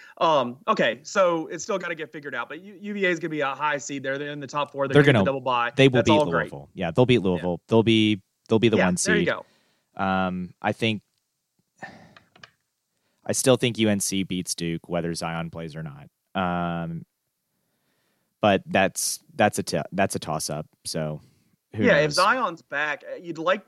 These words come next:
Speaker 1: I really think Zion will be back for this, uh, this game that they're playing
Speaker 2: Mm-hmm.
Speaker 1: on Tuesday night. I really think he'll be back. I think they wanna have him back. I think they've just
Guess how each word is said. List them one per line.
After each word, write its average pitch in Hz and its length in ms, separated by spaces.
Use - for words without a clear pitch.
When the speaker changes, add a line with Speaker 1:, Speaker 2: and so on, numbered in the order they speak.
Speaker 1:
I 180 80
really 208 400
think 151 340
Zion 147 360
will 139 80
be 139 80
back 127 340
for 135 140
this, 127 340
uh, 120 320
this 135 160
game 139 380
that 127 160
they're 135 180
playing 127 640
Speaker 2:
Mm-hmm. 170 280
Speaker 1:
on 117 480
Tuesday 131 360
night. 107 380
I 135 160
really 151 420
think 147 160
he'll 147 120
be 135 120
back. 110 380
I 135 140
think 143 160
they 139 120
wanna 143 360
have 135 160
him 131 100
back. 123 340
I 170 140
think 175 180
they've 143 160
just 139 220